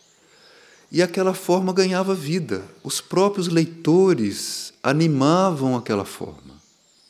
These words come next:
E aquela forma, então, começava a aparecer em sonhos para os próprios leitores ou para outros indivíduos que se coligavam com Paul Brunton. Então, o indivíduo entrava no sono, ia para o plano astral,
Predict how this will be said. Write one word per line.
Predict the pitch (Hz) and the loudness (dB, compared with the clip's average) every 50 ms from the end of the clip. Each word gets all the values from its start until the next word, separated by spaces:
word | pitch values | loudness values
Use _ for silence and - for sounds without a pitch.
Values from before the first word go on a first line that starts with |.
| _ _ _ _ _ _ _ _ _ _ _ _ _ _ _ _ _ _ _ _ - - - _ _ - | _ _ _ _ _ _ _ _ _ _ _ _ _ _ _ _ _ _ _ _ -20 -20 -20 _ _ -8
E | 139 165 185 208 208 - - - | -6 -4 -4 -4 -6 -8 -10 -12
aquela | - 208 - 190 190 190 | -10 -6 -4 -2 -2 -2
forma, | 196 - 175 180 190 190 196 | -2 -2 0 0 0 0 -2
então, | 196 196 - 170 180 202 220 247 247 - - | -4 -2 -2 -2 -2 0 -2 -6 -8 -12 -6
começava | - 180 180 196 202 - - 175 170 180 | -2 -2 0 0 0 0 0 0 0 0
a | |
aparecer | 175 - 185 180 180 185 180 - - 175 175 190 | 2 2 2 2 2 2 0 2 2 2 2 2
em | 214 | 0
sonhos | 208 - - - 185 185 208 220 220 190 139 120 113 110 - - - - - _ _ _ _ _ _ _ _ | 0 0 -2 -2 0 0 2 2 2 2 0 -2 -4 -8 -12 -14 -14 -14 -16 _ _ _ _ _ _ _ _
para | - 120 117 117 | -2 0 0 0
os | 113 - - | 0 -2 -6
próprios | - - 120 123 139 170 185 180 - - 165 156 | -6 0 2 4 4 4 2 0 -4 -8 -6 -2
leitores | 139 123 113 - - 139 156 180 180 190 - | -2 -2 -2 -2 -2 0 0 0 0 0 0
ou | 208 202 | -2 -2
para | 208 190 196 190 190 | 0 0 2 4 4
outros | 190 202 202 202 175 196 | 4 2 2 -2 -4 -6
indivíduos | 185 165 190 160 156 175 185 170 175 165 | -4 -4 -4 -4 -2 -2 -4 -4 -6 -6
que | - - | -6 -6
se | - - 165 | -6 -6 -6
coligavam | - - 175 175 170 - 151 156 165 170 175 | -6 -6 -6 -4 -2 -2 0 0 0 -2 -4
com | - 156 151 | -8 -8 -6
Paul | 151 151 139 | -4 -4 -4
Brunton. | 135 139 139 147 156 151 - 110 113 | -4 -4 -4 -4 -4 -4 -6 -8 -8
Então, | 131 - - 170 | -6 -6 -6 -6
o | 185 | -6
indivíduo | 196 180 190 147 131 123 110 104 98 - - _ - _ - _ _ _ _ _ _ _ _ _ _ _ _ - - | -6 -8 -8 -6 -4 -4 -4 -4 -8 -12 -14 _ -20 _ -20 _ _ _ _ _ _ _ _ _ _ _ _ -20 -20
entrava | 92 85 - 98 101 101 113 | -16 -10 -8 -6 -4 -4 -4
no | 117 117 | -6 -6
sono, | - - - 156 165 160 135 | -6 -4 -2 0 0 2 4
ia | 143 147 147 | 4 4 4
para | 147 139 127 117 | 4 2 0 0
o | 113 | 0
plano | - 120 113 113 113 | 0 -2 -2 -2 -2
astral, | 107 - - - - 127 135 156 170 165 | -4 -6 -6 -4 -4 -2 -2 -2 -2 -4